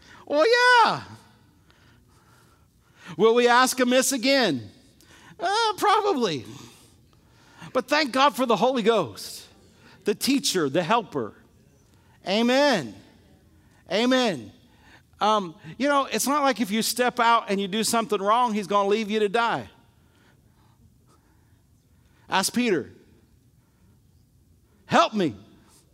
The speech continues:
Come on, everybody say, "Help me, Jesus." Let's say it like we're in the South. Say, "Help me, Jesus." <laughs> Amen. That's a good prayer. He reached out, grabbed him up, put him back on the water.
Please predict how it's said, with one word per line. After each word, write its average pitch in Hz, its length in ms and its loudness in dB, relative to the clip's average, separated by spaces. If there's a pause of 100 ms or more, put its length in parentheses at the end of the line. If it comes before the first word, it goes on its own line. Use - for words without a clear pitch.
(1900)
Come - 120 -2
on, 156 100 2
everybody 180 260 2
say, 190 120 -2
"Help 240 220 4
me, 226 100 2
Jesus." 156 600 -6 (480)
Let's 202 160 0
say 233 100 2
it 226 60 2
like 208 180 2
we're 196 60 2
in 196 60 0
the 180 40 -2
South. 196 220 0
Say, 180 120 -4
"Help 214 220 2
me, 214 100 0
Jesus." 156 480 -6 (400)
<laughs> - 360 -18
Amen. 202 800 -4
That's - 140 -10
a - 20 -12
good 170 200 -2
prayer. 226 400 -4 (1400)
He 165 120 0
reached 185 340 0
out, 214 320 4 (840)
grabbed 180 340 2
him 208 140 2
up, 226 340 2
put 196 140 0
him 170 100 0
back 190 240 2
on 220 140 0
the 220 60 -2
water. 139 360 -2